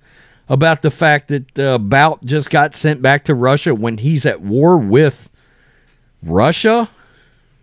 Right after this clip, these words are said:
It never made a lot of sense to me. But, and now we've got the president of the Ukraine over here while he's still technically at war with Russia. He comes here.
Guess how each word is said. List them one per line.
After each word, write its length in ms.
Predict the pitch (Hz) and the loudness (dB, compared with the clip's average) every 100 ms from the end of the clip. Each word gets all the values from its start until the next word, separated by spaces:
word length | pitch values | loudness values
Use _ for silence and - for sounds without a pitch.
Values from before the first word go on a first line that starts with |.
| _ _ _ _ _ _ _ - | _ _ _ _ _ _ _ -4
It 140 | 151 | 0
never 260 | 185 254 240 | 0 0 0
made 240 | 190 208 | 2 2
a 60 | 190 | 2
lot 240 | 175 175 | 2 2
of 80 | 143 | 0
sense 400 | - 190 165 - | 0 -4 -4 -4
to 100 | 147 | 0
me. 540 | 160 208 143 151 147 _ _ _ _ _ _ _ _ _ - | 2 2 2 0 -2 _ _ _ _ _ _ _ _ _ -4
But, 280 | 120 147 147 - | -2 -2 -6 -6
and 240 | 156 151 160 | -2 0 2
now 320 | 208 233 214 | 2 4 2
we've 260 | 160 156 | 2 0
got 380 | 147 190 185 - | 4 4 4 2
the 80 | 139 | -6
president 760 | - - 247 180 147 143 151 - _ _ _ _ _ _ _ _ _ - | -4 0 2 2 0 -2 -2 -8 _ _ _ _ _ _ _ _ _ -4
of 140 | 165 | 0
the 60 | 185 | 2
Ukraine 560 | 190 196 233 202 170 - | 0 2 2 2 0 -2
over 300 | 185 214 190 | 0 2 2
here 540 | 143 233 220 156 160 - _ _ _ _ _ - | 0 2 2 4 0 -4 _ _ _ _ _ -6
while 220 | 135 170 | 0 2
he's 320 | 151 196 175 | 2 0 0
still 400 | - - 233 233 | -4 -2 2 2
technically 540 | 190 208 208 180 - 170 | 2 -2 -4 -6 0 2
at 120 | 135 | 2
war 260 | 170 202 170 | 2 4 4
with 240 | 135 127 | 2 0
Russia. 600 | 156 220 170 139 147 147 _ _ _ _ _ _ | 2 2 2 0 0 0 _ _ _ _ _ _
He 220 | - 247 | -2 -2
comes 380 | 208 240 190 151 | 0 0 0 -2
here. 540 | 240 233 175 175 147 | 0 4 4 2 0